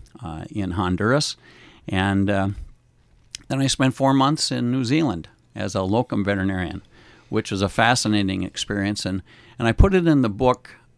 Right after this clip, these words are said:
um, because I think it explains or it shows to people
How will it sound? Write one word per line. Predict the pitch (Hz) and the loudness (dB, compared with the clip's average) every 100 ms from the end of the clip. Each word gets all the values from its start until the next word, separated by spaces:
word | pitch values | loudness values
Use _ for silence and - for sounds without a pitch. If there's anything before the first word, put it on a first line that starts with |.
| - | -6
um, | 98 98 98 98 - _ _ - | -4 -2 -2 -4 -6 _ _ -8
because | 117 - 127 | -6 -2 0
I | 117 | 0
think | 107 139 139 - | 0 0 -2 -4
it | 123 104 | -4 -2
explains | 101 - - 113 117 117 | -2 -4 -4 -2 0 0
or | 101 | -2
it | 95 | -4
shows | - 123 120 117 - | -2 0 0 0 -4
to | 110 | -6
people | 101 113 - 104 95 | -4 -4 0 -2 -2